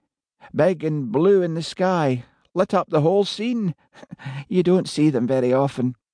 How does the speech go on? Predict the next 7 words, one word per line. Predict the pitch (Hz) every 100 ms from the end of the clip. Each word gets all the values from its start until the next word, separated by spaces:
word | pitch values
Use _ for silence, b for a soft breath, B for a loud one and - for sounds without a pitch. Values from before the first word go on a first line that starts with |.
| _ _ _ _ _ _ _ -
"Once | 78 107 -
in | 120
a | 127
blue | 104 117 147
moon?" | 147 185 143 73 _ _ _ _ _ _ _
"Aye, | 147 110
well, | 58 50 - 127